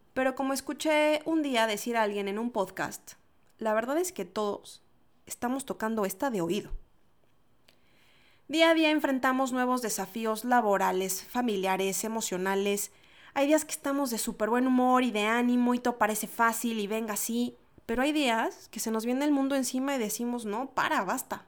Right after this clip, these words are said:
no más". No les voy a decir si está bien o está mal, porque, pues, eso sería justo emitir un juicio a favor o en contra, y la verdad es que, pues, cada quien sus cubas. Esto de cada quien sus cubas es,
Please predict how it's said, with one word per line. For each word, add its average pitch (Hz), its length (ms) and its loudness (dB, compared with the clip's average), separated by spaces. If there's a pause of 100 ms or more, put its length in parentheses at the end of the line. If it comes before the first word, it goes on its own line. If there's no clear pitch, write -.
(120)
no 220 140 -4
más". 277 420 -2 (1400)
No 311 100 6
les 359 120 8
voy 330 80 10
a - 20 12
decir 320 200 8
si 302 120 2
está 285 180 2
bien 277 180 2
o - 20 0
está 262 200 0
mal, 269 220 4
porque, 214 280 -4
pues, 202 180 -8
eso 262 180 2
sería 226 340 2
justo 240 340 -2
emitir 226 360 -2
un 226 100 0
juicio 220 300 -2
a - 20 -4
favor 202 300 2
o - 20 -2
en 208 100 -4
contra, 208 280 -2
y 226 40 -2
la 185 80 2
verdad 190 220 -2
es 208 140 -4
que, - 260 -8 (160)
pues, - 180 -2
cada 214 320 6
quien 196 300 -2 (160)
sus - 280 0
cubas. - 460 0 (840)
Esto 240 260 -2
de 226 120 0
cada 208 200 4
quien 220 140 -4
sus 208 180 -6
cubas 202 340 2
es, - 260 -6